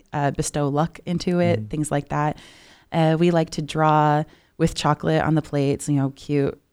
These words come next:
Speaker 1: designs, decorations. Um, and then we go into, yeah, playing games, doing activities, and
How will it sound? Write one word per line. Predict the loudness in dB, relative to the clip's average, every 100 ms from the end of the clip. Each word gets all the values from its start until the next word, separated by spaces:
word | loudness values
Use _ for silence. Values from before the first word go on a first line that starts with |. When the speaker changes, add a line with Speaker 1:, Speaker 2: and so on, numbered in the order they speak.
| _ -4
Speaker 1:
designs, | 0 2 2 2 0 -2
decorations. | -4 -8 -2 0 -2 0 2 2 2 0 -2 -16 -20 _ _ 0
Um, | 4 4 2 0 -4 _ _ _
and | 2
then | 4 4
we | 2
go | 2
into, | 2 2 0 -2 -8
yeah, | -6 -4 -4
playing | -4 0 2 0
games, | 0 2 2 4 2 0 -6 -8
doing | -2 0 2 0 -2 -4
activities, | -8 -2 -2 2 2 2 0 -4 -10 -4
and | 2 4 6 4 2 -2